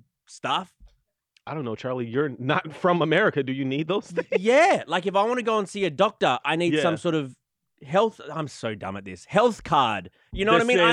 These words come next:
Speaker 1: I, I need
Speaker 2: like
Speaker 1: some official, like, I live here, I'm a kind of a resident here.
Speaker 2: Okay.
Speaker 1: I'm, I'm on the books. I got my social security.
Speaker 2: I have a question. How often are you asked to show your green card, though? Like, is it, like, is
Speaker 1: I
Speaker 2: it possible that twenty-one could have gotten away with it for years, or are you asked, like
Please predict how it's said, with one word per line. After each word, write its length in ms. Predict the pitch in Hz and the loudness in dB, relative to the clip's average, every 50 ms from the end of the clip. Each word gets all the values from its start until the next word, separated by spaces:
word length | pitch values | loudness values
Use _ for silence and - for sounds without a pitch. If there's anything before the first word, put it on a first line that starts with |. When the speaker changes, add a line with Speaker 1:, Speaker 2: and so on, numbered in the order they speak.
| - 160 | 4 4
Speaker 1:
I, 100 | 160 - | 4 4
I 20 | |
need 60 | 240 254 | 4 2
Speaker 2:
like 60 | 240 262 | 2 0
Speaker 1:
some 100 | 247 233 | 0 0
official, 560 | 202 - _ - 233 226 - - 233 220 214 | 0 -2 _ -2 -2 -2 0 0 0 2 2
like, 300 | 202 196 185 180 170 - - - - - - | 4 2 2 0 -2 -6 -12 -20 -16 -6 -2
I 160 | 139 151 147 | 0 0 2
live 320 | 139 143 170 202 202 180 | 2 2 2 2 0 0
here, 200 | 214 214 208 214 | 0 0 2 2
I'm 160 | 160 165 151 147 | 2 0 0 -2
a 40 | 143 | -2
kind 180 | - 160 156 | -2 -2 -2
of 60 | 147 | -2
a 60 | 127 117 | -4 -6
resident 560 | 113 120 156 175 190 175 202 202 214 202 196 | -2 2 2 2 4 4 2 2 2 2 0
here. 380 | 190 202 208 208 202 202 196 - - | -2 0 2 4 4 4 2 2 -2
Speaker 2:
Okay. 260 | 143 143 - 139 123 | -6 -6 -6 -4 -2
Speaker 1:
I'm, 160 | 160 160 160 - | -2 -2 -2 0
I'm 160 | 156 160 160 160 | -2 -2 0 2
on 160 | 180 190 196 | 2 2 2
the 160 | 190 165 160 151 | 0 0 -2 0
books. 400 | 139 156 202 226 - _ - - | 4 4 4 4 2 _ -4 -2
I 60 | 185 156 | -2 0
got 140 | 165 170 | -2 -2
my 140 | 160 160 156 | -2 -4 -4
social 360 | - - 185 185 180 - 170 | -2 0 0 0 0 -2 -6
security. 720 | 143 - 135 - - 190 202 220 226 226 220 240 240 233 220 - _ - | -10 -12 -14 -6 -2 0 2 2 2 0 -2 -4 -6 -8 -10 -12 _ -8
Speaker 2:
I 60 | 226 | -8
have 80 | 247 220 | -8 -6
a 20 | |
question. 360 | - 254 262 233 - - 120 | -4 -4 -4 -4 -6 -10 -6
How 140 | 113 180 214 147 | -2 -2 0 0
often 280 | 160 175 - 185 170 160 | 0 -2 -2 -2 -4 -2
are 60 | 156 | -4
you 140 | 151 139 131 | -4 -4 -4
asked 220 | 127 127 - - | -6 -6 -8 -10
to 60 | 127 120 | -12 -8
show 160 | - 139 131 | -6 -4 -4
your 100 | 127 120 | -4 -6
green 220 | 110 120 127 127 110 | -6 -8 -8 -6 -6
card, 180 | 107 92 87 - | -8 -8 -8 -10
though? 120 | 80 - | -10 -10
Like, 180 | - 107 107 - | -10 -10 -10 -8
is 120 | 127 127 123 | -6 -4 -4
it, 120 | 135 113 | -4 -2
like, 260 | 123 131 123 120 117 _ _ _ _ _ _ _ _ | 0 0 -2 -2 -4 _ _ _ _ _ _ _ _
is 120 | - 170 165 | 0 2 2
Speaker 1:
I 40 | 160 | 0
Speaker 2:
it 60 | 120 | 0
possible 340 | - - 156 131 160 160 170 | 0 0 0 0 0 2 2
that 120 | 160 127 | 2 0
twenty-one 380 | - - 170 165 165 160 151 143 | 0 0 0 0 0 0 0 0
could 120 | - 143 | 0 0
have 60 | 127 | 0
gotten 200 | 131 151 107 113 | 0 -2 -2 -2
away 240 | 113 110 117 135 156 | -4 -4 -4 -2 -2
with 120 | 156 135 - | -2 -4 -6
it 80 | 156 143 | -6 -6
for 80 | - 160 | -6 -4
years, 460 | 151 156 156 160 165 170 165 - - | -2 -2 -2 0 0 -2 -4 -4 -4
or 80 | 139 127 | -4 -4
are 100 | 113 120 | -2 -2
you 160 | 127 123 120 | -2 -4 -4
asked, 300 | 120 127 120 - - - | -4 -4 -4 -6 -8 -8
like 280 | 113 110 107 107 - | -6 -6 -6 -8 -12